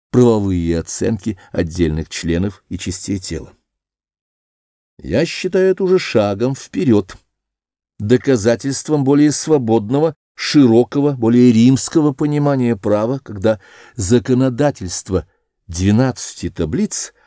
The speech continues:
определило, что безразлично, много или мало будут резать в таких случаях кредиторы.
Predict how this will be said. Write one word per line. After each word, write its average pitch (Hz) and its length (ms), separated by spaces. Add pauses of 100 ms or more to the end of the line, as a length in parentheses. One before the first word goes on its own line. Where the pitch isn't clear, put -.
(360)
определило, 101 560
что - 380
безразлично, 120 1300 (480)
много 170 540
или 190 260
мало 120 360
будут 131 340
резать 107 360
в - 60
таких 123 300
случаях 120 400
кредиторы. 117 560